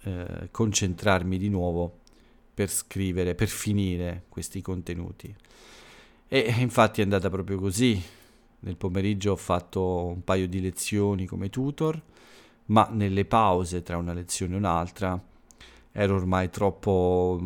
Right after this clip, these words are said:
arrabbiato con me stesso per, eh, riuscire a restare calmo e a trovare la concentrazione. Quindi nella pausa tra una lezione e un'altra non ho fatto, eh, più niente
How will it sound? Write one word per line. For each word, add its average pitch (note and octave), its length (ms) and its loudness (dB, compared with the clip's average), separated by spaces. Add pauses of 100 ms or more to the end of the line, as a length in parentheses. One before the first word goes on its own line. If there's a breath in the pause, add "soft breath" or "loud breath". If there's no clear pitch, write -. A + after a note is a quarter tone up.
(140)
arrabbiato G#2+ 920 4
con G#2 160 2
me G#2+ 100 2
stesso B2 720 -2 (760 soft breath)
per, F#2+ 220 -2
eh, F2 480 -4 (160)
riuscire G2 720 -2
a F2+ 160 -2
restare F#2 460 -4
calmo F2+ 640 0
e F2 300 -6
a F2 120 -8
trovare E2+ 640 -4
la E2 140 -6
concentrazione. - 880 -12 (800 loud breath)
Quindi G2 240 0
nella G2 280 4
pausa B2+ 380 6
tra G#2+ 160 2
una G2+ 140 2
lezione F#2+ 420 -2
e - 20 0
un'altra A#2+ 840 2 (220)
non F#2+ 200 -4
ho F2 60 -6
fatto, E2 640 -6 (300)
eh, E2+ 160 -10
più F#2+ 200 -4
niente F2 600 -2